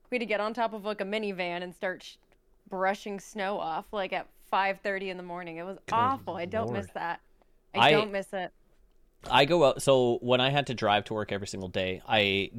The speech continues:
Speaker 2: got up in the morning at, like, I think I had to leave the house at seven thirty. It's been a long time since I've had to drive to work. Um, but I think I got up at seven thirty with my slippers on. Oh, no, no, no, I put shoes on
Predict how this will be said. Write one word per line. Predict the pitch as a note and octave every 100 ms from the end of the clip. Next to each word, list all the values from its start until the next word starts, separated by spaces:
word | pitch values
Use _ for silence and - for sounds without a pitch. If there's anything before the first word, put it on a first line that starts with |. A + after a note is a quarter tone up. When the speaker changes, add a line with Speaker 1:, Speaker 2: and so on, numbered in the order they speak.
| -
Speaker 2:
got | A2 B2+
up | A#2+
in | A2+
the | A#2
morning | A2 G#2 G2 F#2+ - -
at, | G#2+
like, | G#2+ F#2+ F2+ - - _ _
I | -
think | A#2+ A#2+
I |
had | C#3+ B2+
to | A#2+ - _
leave | G#2+ G#2 G#2
the | A2
house | G#2+ A2
at | G#2+
seven | - A2 A2
thirty. | A2 G#2 A#2+
It's | A#2+
been | - A#2+
a |
long | G#2 G2 F#2+ E2+
time | F#2+
since | F2+ F#2
I've | G2
had | F#2+ F2+
to | F2+
drive | - F2 E2+
to | F2+
work. | F2+ E2 - - _ _ _ _
Um, | F#2 F#2+ F#2+ F#2 F2+ -
but | G#2+
I |
think | A#2+
I | E3
got | B2+ A2 A#2
up | A#2 A2 -
at | G#2
seven | - - A#2+ C#3
thirty | B2 A#2+ F#2+ F#2+ - - _ _ _ -
with | A2+ D3
my | F3+ D3+
slippers | - - F#3 F#3+ C#3 A2+
on. | G2+ F#2 A#2 -
Oh, | -
no, | E3 E3
no, | D3
no, | C3 A2+
I | A2
put | C#3+
shoes | - C#3+ C3
on | A2 F2+